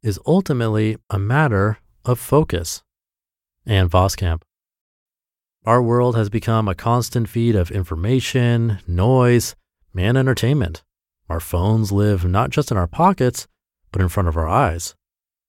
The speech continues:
The influence of the internet and its constant stream of information is accessible from nearly every corner of our world. Breaking news breaks into our day at breakneck speed, and we are fed messages relentlessly from advertisements on nearly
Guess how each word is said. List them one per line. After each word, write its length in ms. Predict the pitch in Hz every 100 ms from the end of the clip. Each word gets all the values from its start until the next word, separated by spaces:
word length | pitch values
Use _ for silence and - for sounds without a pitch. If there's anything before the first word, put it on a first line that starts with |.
| _ -
The 120 | 127
influence 440 | 156 - 135 98 101
of 60 |
the 120 | 117
internet 480 | 117 139 127 92 82
and 100 | 85
its 140 | 85 -
constant 500 | - 131 127 123 117
stream 280 | - 131
of 120 | 120 101
information 680 | 123 120 110 127 - 147 - _ -
is 140 | 110
accessible 500 | 127 - 143 151 147
from 180 | 139 135
nearly 460 | 135 139 147 147 135 -
every 220 | 120 151
corner 420 | 143 - 156 151
of 80 | 151
our 140 | 147 143
world. 440 | 147 156 85 - _ _ _ _ _ _ -
Breaking 560 | 139 143 151 135 110
news 360 | 117 135 147 127
breaks 380 | - 123 135 139
into 220 | 135 139
our 160 | 135
day 400 | 104 110 139 143
at 220 | 135 92 90
breakneck 520 | 95 135 139 147 135
speed, 500 | - - 147 95 76 _ _ _ _ _
and 80 | 95
we 80 | 92
are 60 |
fed 260 | 87 107 104
messages 540 | 98 101 104 104 101
relentlessly 720 | 87 90 92 117 165 101 - 90
from 220 | 87 85
advertisements 840 | 87 113 117 120 117 120 117 110 92
on 200 | 92 92
nearly 440 | 92 107 107 107